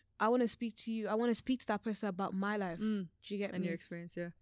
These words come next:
Speaker 1: I wanna speak to him on how, like, what I do in my life and
Speaker 2: Mm.
Speaker 1: how I speak, um, speak about God to
Speaker 2: Mm.
Speaker 1: others. Do you
Speaker 2: Yeah.
Speaker 1: get me? And also to him, ask, get his understanding.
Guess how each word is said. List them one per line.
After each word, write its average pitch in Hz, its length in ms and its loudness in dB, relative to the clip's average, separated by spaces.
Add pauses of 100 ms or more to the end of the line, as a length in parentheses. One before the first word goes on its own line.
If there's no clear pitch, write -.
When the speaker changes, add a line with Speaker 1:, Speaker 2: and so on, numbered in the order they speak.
(120)
Speaker 1:
I 233 80 4
wanna 226 200 4
speak 226 340 -4
to 233 100 0
him 214 200 0
on 202 180 -4 (380)
how, 226 500 0 (280)
like, 208 200 -2 (120)
what 190 480 -2
I 226 200 0
do 208 240 -2
in 196 80 0
my 190 160 -2
life 190 480 -8
and 214 160 2
Speaker 2:
Mm. 196 100 2
Speaker 1:
how 214 400 0
I 202 460 -2 (320)
speak, - 680 -4 (100)
um, 180 440 -4 (220)
speak 226 240 0
about 196 240 0
God 196 200 0
to 214 100 -2
Speaker 2:
Mm. 214 100 4
Speaker 1:
others. 185 520 -6
Do 208 100 0
you 185 40 8
Speaker 2:
Yeah. 185 60 6
Speaker 1:
get 196 160 -2
me? 226 220 -2 (420)
And 196 540 -4
also 214 400 2
to 196 180 -4
him, 226 560 4
ask, 220 320 2 (200)
get 240 140 6
his 233 220 6
understanding. 196 840 0